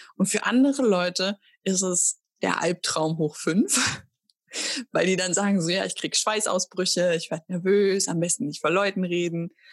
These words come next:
Wie kam's dazu, dass du gesagt hast, okay, das ist mein Traum, auf der Bühne zu stehen oder vor Leuten zu sprechen?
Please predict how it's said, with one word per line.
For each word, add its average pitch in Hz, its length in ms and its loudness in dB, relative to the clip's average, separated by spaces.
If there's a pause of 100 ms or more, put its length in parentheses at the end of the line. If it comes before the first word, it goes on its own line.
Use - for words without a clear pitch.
(300)
Wie 185 100 -2
kam's 190 400 0
dazu, 254 440 0
dass 202 180 0
du 208 100 -6
gesagt 202 320 -2
hast, - 220 -4
okay, 180 240 -2
das 180 180 -2
ist 180 140 -4
mein 170 180 -2
Traum, 170 340 0
auf 190 120 -4
der 175 80 -2
Bühne 175 280 -4
zu 202 140 0
stehen 220 380 0
oder 160 340 0 (240)
vor 170 160 0
Leuten 170 320 0
zu 190 140 -2
sprechen? 226 680 -2